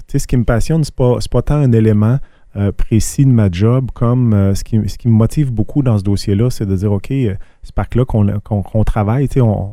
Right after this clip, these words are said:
tu sais, tu le sais comme moi que c'est sept cents millions de dollars qu'on met dans nos infrastructures, euh, euh, bien qu'il y ait un ralentissement de la filière batterie, ce qui se passe là, c'est le plus gros développement industriel depuis l'A B I. Donc, on,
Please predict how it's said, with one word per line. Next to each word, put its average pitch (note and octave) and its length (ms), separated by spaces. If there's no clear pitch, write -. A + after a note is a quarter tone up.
tu - 120
sais, - 20
tu - 160
le F#2+ 40
sais F#2+ 140
comme G#2 160
moi A2 180
que G#2+ 140
c'est - 180
sept G2+ 220
cents A2+ 160
millions G#2+ 300
de G#2+ 60
dollars G#2+ 360
qu'on G2+ 240
met G#2+ 280
dans G2 120
nos G2 200
infrastructures, A#2 960
euh, F#2 200
euh, F2 60
bien G#2+ 260
qu'il A2+ 120
y - 20
ait G2+ 40
un G2 40
ralentissement G#2 360
de A#2 60
la G2+ 80
filière G2+ 260
batterie, A#2+ 480
ce - 120
qui - 80
se - 80
passe G2 340
là, B2 100
c'est - 160
le G2+ 120
plus - 160
gros A2+ 140
développement G2 340
industriel A2+ 400
depuis G2 260
l'A G#2 140
B F#2+ 80
I. G2+ 260
Donc, G#2 340
on, G2+ 500